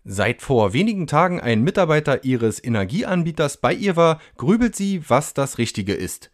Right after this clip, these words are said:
Soll sie ihre fünf Ferienwohnungen auch im Winter vermieten oder lässt sie es lieber sein? Die Kosten explodieren, die Mehrkosten durch die Gaspreiserhöhung und die Gasumlage sind unerhört hoch, sagte die Vermieterin.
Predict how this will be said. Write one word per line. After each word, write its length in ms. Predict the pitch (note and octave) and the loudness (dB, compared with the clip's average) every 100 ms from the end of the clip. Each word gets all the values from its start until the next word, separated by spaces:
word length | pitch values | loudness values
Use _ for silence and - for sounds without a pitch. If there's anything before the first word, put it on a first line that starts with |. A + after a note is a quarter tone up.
| _ | _
Soll 300 | G2+ A#2 D#3+ | 0 2 2
sie 120 | D#3 | 0
ihre 320 | C3 B2+ G2+ | 2 4 2
fünf 320 | - E3+ A3 | 2 2 2
Ferienwohnungen 800 | - B2 D3+ E3 D3 D3+ D3 B2+ | 0 0 2 0 0 2 4 2
auch 280 | - A2+ - | 0 -2 0
im 200 | G2+ F#2 | -4 -2
Winter 240 | E3 G#3+ | 0 0
vermieten 480 | G#3 G3 G#3 G3 F#3+ - - | 0 0 0 0 0 -2 -8
oder 360 | - G3+ B3 A3 | -2 0 2 4
lässt 280 | D3+ E3+ - | 2 0 -2
sie 120 | E3+ | -2
es 200 | C#3+ - | -2 -2
lieber 260 | B2+ C3 A2 | 2 4 4
sein? 300 | F#2+ F2+ E2 _ _ _ _ | 2 0 -4 _ _ _ _
Die 180 | A2+ G#2 | -2 -2
Kosten 460 | - D#3 F3+ - E3+ | 0 0 0 -2 -4
explodieren, 760 | D#3 - C#3+ C3 G#3 A3 G#3+ - - | -4 -2 0 2 2 4 2 0 -6
die 100 | C#3+ | 0
Mehrkosten 680 | C3 C#3 G3+ - F#3+ - F3 | 2 4 2 2 0 0 0
durch 220 | C#3 C3+ | 0 -2
die 200 | - A2+ | -2 -4
Gaspreiserhöhung 1000 | - G#2+ F3 - D#3+ D#3 C#3+ C#3+ D3+ D3 | 0 0 -2 0 0 2 2 4 4 4
und 220 | - A#2 | 2 -2
die 100 | G#2 | -2
Gasumlage 800 | F#2+ G#2+ D#3 - D3 C3 C3 B2+ | -2 0 0 -2 2 4 4 2
sind 260 | A2+ A#2 - | 2 0 0
unerhört 540 | D3+ E3+ D3+ B2+ C3 - | 0 2 4 4 2 2
hoch, 220 | A2 - | -2 -2
sagte 360 | - G#2+ - C3 | -2 -2 -2 -4
die 100 | B2+ | 0
Vermieterin. 640 | C#3+ B2 G2+ G2 F2 E2 | 2 2 0 -2 -4 -6